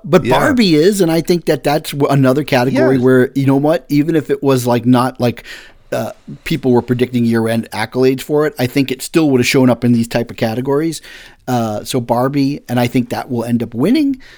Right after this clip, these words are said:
Speaker 1: Uh, Killers of the Flower Moon, you know, again, on,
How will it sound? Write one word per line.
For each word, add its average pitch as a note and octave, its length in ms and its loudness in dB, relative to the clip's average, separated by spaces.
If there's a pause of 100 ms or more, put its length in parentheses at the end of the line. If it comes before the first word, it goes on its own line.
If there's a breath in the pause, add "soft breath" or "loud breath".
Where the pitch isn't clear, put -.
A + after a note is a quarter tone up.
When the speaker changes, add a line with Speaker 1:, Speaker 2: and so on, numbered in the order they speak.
(180 loud breath)
Speaker 1:
Uh, B2 480 -4
Killers E3+ 340 2
of C#3+ 80 0
the B2+ 80 0
Flower B2+ 320 -2
Moon, D3+ 540 2
you C3 80 2
know, B2+ 100 4
again, C3 380 0
on, A#2 240 0